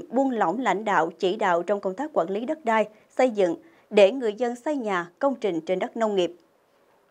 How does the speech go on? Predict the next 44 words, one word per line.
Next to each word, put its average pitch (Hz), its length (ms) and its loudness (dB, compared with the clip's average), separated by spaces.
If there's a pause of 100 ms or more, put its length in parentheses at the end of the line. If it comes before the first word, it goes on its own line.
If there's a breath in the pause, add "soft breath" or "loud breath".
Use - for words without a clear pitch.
(100)
Đặc 202 220 4
biệt, 202 300 0
việc 220 180 2
để 208 240 2
xảy 180 140 0
ra 254 160 -2
sai 247 220 -2
phạm 185 320 -4
diễn 180 240 0
ra 254 200 -2
nhiều 202 300 0
lần 185 240 2
và 220 100 -4
trong 220 220 -2
thời 208 140 -4
gian 190 260 -2
kéo 226 200 0
dài, 196 280 4 (320 soft breath)
nhưng 302 140 0
ông 311 120 0
Thanh 311 200 -2
thiếu 320 240 -2
kiểm 202 180 -2
tra, 233 240 -2
giám 233 220 -2
sát 339 220 -4
cán 285 220 -2
bộ, 170 200 6 (100)
công 214 260 -6
chức 330 180 -6
thuộc - 240 -2
quyền, 190 220 4 (320 loud breath)
giao 269 280 4
việc 202 240 0
nhưng 226 200 -8
không 202 240 -6
đôn 196 180 -2
đốc, 262 160 -2 (200)
kiểm 185 200 0
tra 202 180 -2
tiến 220 180 -6
độ 180 140 2
thực 185 140 -6
hiện. 180 220 0